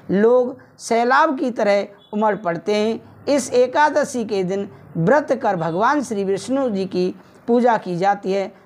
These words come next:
दर्शकों, अब आप पूरी कथा सुनिए।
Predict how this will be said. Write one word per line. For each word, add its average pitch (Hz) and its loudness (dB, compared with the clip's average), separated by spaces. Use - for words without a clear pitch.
दर्शकों, 240 0
अब 302 2
आप 214 2
पूरी 302 2
कथा 196 0
सुनिए। 180 -4